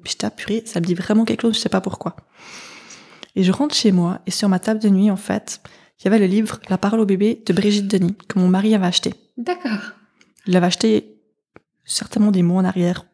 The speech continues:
Speaker 1: Personne ne l'avait jamais lu, mais il était posé sur notre table de nuit. Je me suis dit que c'était comme un assez beau signe.
Speaker 2: Ouais, c'est clair.
Speaker 1: <laughs> Donc, euh,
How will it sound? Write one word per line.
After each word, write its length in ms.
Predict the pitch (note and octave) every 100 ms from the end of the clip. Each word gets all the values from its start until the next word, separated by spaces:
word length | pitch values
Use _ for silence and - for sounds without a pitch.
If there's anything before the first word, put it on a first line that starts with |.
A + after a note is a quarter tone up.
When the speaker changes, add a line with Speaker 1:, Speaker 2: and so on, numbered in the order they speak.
| -
Speaker 1:
Personne 220 | - F#3+
ne 60 | F3+
l'avait 120 | E3
jamais 200 | E3 E3
lu, 120 | A#3
mais 100 | A3+
il 20 |
était 140 | E3 -
posé 200 | F#3 G3+
sur 100 | G#3
notre 120 | F3
table 160 | F#3 E3+
de 60 |
nuit. 160 | F3+ - _ _ - - - _ _ _ _ _ -
Je 60 |
me 20 |
suis 120 | G3 A3
dit 60 |
que 60 | -
c'était 200 | - F3
comme 180 | F#3+ F3
un 80 |
assez 220 | G3 F#3+ F#3
beau 140 | F#3
signe. 400 | - G3+ G#3+ G3+ -
Speaker 2:
Ouais, 260 | G3 G3 A3 -
c'est 160 | G3+ -
clair. 220 | D4 G3+ - - -
Speaker 1:
<laughs> 320 | F#4+ F4 -
Donc, 360 | G3 G3+ G3 G3
euh, 160 | E3+